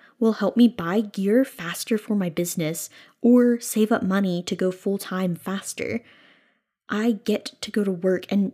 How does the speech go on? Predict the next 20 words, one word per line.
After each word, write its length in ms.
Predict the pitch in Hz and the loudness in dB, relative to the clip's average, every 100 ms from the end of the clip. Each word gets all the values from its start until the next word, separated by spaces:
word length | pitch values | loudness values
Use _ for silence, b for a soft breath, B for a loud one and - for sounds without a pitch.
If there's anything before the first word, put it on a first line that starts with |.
| _ | _
it 300 | 208 - - | -4 -4 -4
might 460 | 190 196 208 - - | -2 0 -2 -4 -6
be 180 | 202 202 | -2 -2
a 60 | |
struggle 580 | - - 185 185 180 180 | -2 -4 -4 -2 -2 -4
now, 480 | 165 170 160 170 - B B B _ | -4 -6 -4 -6 -8 B B B _
but 220 | 220 - | -2 -2
soon 560 | - - 185 226 285 294 _ - | -4 -2 4 6 6 4 _ -6
I'll 220 | 190 240 | 0 2
get 240 | 240 - | 0 -4
to 120 | - | -8
pursue 500 | - 220 - - 196 | -6 -4 -2 0 2
my 280 | 214 170 185 | 2 0 -4
passion 540 | 208 - 170 - 240 247 | -4 -8 -8 0 4 4
full-time 760 | - 190 185 - 165 160 226 285 b b b b | 2 -2 0 -2 -4 2 4 2 b b b b
instead 420 | 214 208 - 202 | 0 0 0 -2
of 140 | 196 180 | -2 -2
working 540 | 180 185 233 247 277 b _ | -4 0 4 6 6 b _
towards 320 | - 220 202 | -6 -4 -2
somebody 480 | - 214 208 202 - | -2 -2 0 -2 -4